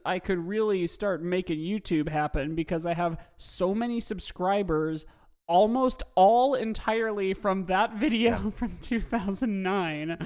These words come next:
Speaker 2: So I just wanna, I just wanna share with the class, um, if you Google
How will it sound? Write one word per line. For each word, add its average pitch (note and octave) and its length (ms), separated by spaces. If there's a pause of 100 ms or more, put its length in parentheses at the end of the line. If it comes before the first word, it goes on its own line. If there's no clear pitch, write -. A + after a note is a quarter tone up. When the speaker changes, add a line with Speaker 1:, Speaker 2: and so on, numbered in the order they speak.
(100)
Speaker 2:
So - 140
I A#2+ 80
just D3 160
wanna, D#3+ 260
I B2 80
just B2 120
wanna C#3 140
share A#2 280
with G#2 200
the G2+ 60
class, F2 600 (100)
um, F#2 520 (100)
if G#2 160
you B2+ 120
Google G2+ 760